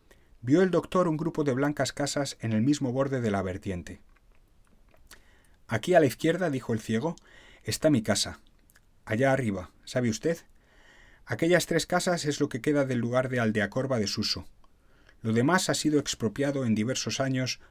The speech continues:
para beneficiar el terreno. Todo aquí debajo es calamina.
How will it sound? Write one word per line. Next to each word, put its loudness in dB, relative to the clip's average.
para 4
beneficiar -2
el 0
terreno. -6
Todo 4
aquí 2
debajo 4
es 0
calamina. -2